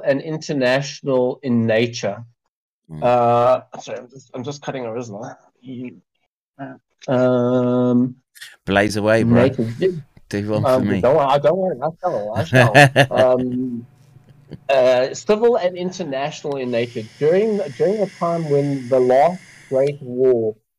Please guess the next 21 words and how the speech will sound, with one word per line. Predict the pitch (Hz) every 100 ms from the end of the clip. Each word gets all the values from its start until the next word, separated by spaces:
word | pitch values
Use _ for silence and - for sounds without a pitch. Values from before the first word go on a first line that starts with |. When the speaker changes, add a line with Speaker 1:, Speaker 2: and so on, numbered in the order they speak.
| _ _ _ _ _ _ _
Speaker 1:
World | - 117 143
War | 143 143
Three, | 143 127 113
would | 104 110
plague, | - 110 113 110 117 _ _ _ _ _ -
would | 117 117
plague | - 113 110
humanity. | 113 - 107 95 95 98 - - 185 _ _ _ _
He | - 175
sees, | 190 - 185 180 170 156 - -
uh, | 120 117 117 120
omens, | 135 165 170 156 151 147 - -
uh, | 135 117 113
omens | 139 151 156 147
of | 135 123
World | 113 127 147
War | 139 131 123 117 _ _
Three | 170 143 131
as, | 117 117 - - - -
uh, | 117 113 113 -
tea, | 196 190